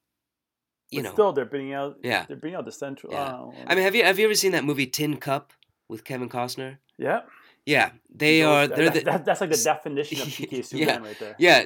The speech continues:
Speaker 1: uh, S-,
Speaker 2: <laughs>
Speaker 1: San Jose is the Don Johnson character, right?
Speaker 2: <laughs>
Speaker 1: Just,
Speaker 2: Yeah.
Speaker 1: just totally conservative, slow and <laughs> steady.
Speaker 2: Yeah.
Speaker 1: And, you know, Arizona was Tin Cup, just going for it. "I'm going for it, going for
Speaker 2: Yeah.
Speaker 1: the green."
Speaker 2: Yeah.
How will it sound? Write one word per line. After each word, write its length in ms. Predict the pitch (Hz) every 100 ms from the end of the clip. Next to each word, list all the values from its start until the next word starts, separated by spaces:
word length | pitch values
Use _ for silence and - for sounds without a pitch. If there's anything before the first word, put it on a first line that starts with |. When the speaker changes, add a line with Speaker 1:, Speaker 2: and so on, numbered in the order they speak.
| -
Speaker 1:
uh, 260 | 185 143 220 -
S-, 320 | - 277 -
Speaker 2:
<laughs> 80 | -
Speaker 1:
San 180 | 196
Jose 320 | 196 139 156 151
is 120 | 123
the 80 | 131
Don 300 | 123 117 110
Johnson 420 | 110 107 104 101
character, 560 | 90 87 82 - 85 - _ _ - -
right? 340 | - 107 107
Speaker 2:
<laughs> 0 |
Speaker 1:
Just, 240 | - 131 135
Speaker 2:
Yeah. 80 | 135 - _
Speaker 1:
just 300 | - 131 - - - - - _ -
totally 380 | 139 143 151 147
conservative, 880 | 156 147 135 131 120 127 127 127 123
slow 440 | - 110 113 123
and 100 | 127
<laughs> 80 | -
steady. 640 | - 127 123 120 120 117 147
Speaker 2:
Yeah. 360 | 147 143 143 -
Speaker 1:
And, 540 | 113 120 123 120 120 120
you 80 | 135
know, 140 | 123
Arizona 480 | 123 127 110 117 113
was 180 | 104 -
Tin 200 | 110 101
Cup, 300 | 98 85 -
just 180 | 110 -
going 240 | 104 95
for 220 | - 78
it. 60 | - _ -
"I'm 100 | 135
going 260 | 170 165
for 220 | 127 143 139
it, 60 | - _ -
going 160 | 147
for 80 | 135
Speaker 2:
Yeah. 60 | 143
Speaker 1:
the 60 | 147
green." 400 | 139 127 127 127 _ _
Speaker 2:
Yeah. 100 | -